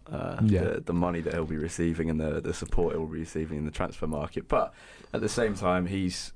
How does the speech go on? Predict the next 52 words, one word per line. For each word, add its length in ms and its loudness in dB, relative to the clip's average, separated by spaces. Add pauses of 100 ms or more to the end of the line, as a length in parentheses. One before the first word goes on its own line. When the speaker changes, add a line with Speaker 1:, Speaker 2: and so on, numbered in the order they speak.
(520)
Speaker 1:
he's 200 2
claiming 600 0
that 140 2
he, 200 2
he's 460 0
changed 480 -2
his 100 -6
football 300 -2
philosophy 420 -2
very 180 -2
slightly. 560 -2
Speaker 2:
Yeah. 180 4
Speaker 1:
I 40 0
w-, 240 -6
I 120 0
wouldn't 280 -4
be 280 -2 (200)
that 300 -2
surprised. 580 0 (580)
The 100 4
interesting 360 0
thing 160 2
with 140 2
Mourinho 420 2
is, 220 -2
and 120 0
this 140 0
is 80 2
a 60 4
point 240 2
he 80 -4
made 240 0
at, 160 -2 (160)
uh, 160 0 (400)
at 120 0
United 440 -2
once, 480 -4
I 20 -6
think 160 -2
in 80 0
his 80 0
second 320 -2
year 180 2
when 120 2
he 60 2
was 100 2
under 180 0
pressure 460 -4 (160)
at, 200 -4
at 200 -6
various 340 2
points, 420 -2